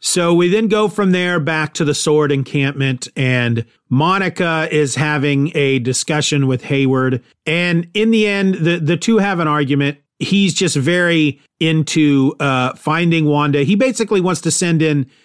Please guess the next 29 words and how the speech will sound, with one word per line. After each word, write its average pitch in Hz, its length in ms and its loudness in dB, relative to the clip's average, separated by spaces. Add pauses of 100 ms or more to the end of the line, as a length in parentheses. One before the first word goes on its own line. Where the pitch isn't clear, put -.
(140)
he 185 120 -2
wants 202 180 0
to 202 80 0
figure 196 280 0
out 196 100 -2
how 185 60 0
to 180 100 2
send 175 280 0
people 165 320 0
in 139 300 0 (320)
to 170 100 0
the 156 100 0
Hex, 139 540 -4 (240)
to 151 80 -2
the 151 80 0
field, 139 500 0 (220)
to 147 100 -2
Westview, 131 540 0
and 120 100 -2
take 143 240 -2
out 127 180 -2
Wanda. 113 400 -2 (320)
That's, 180 440 -4 (260)
that's 202 240 -2
his 208 220 2
solution. 151 520 0 (260)
Take 196 220 -2
out 190 200 0
Wanda, 170 500 0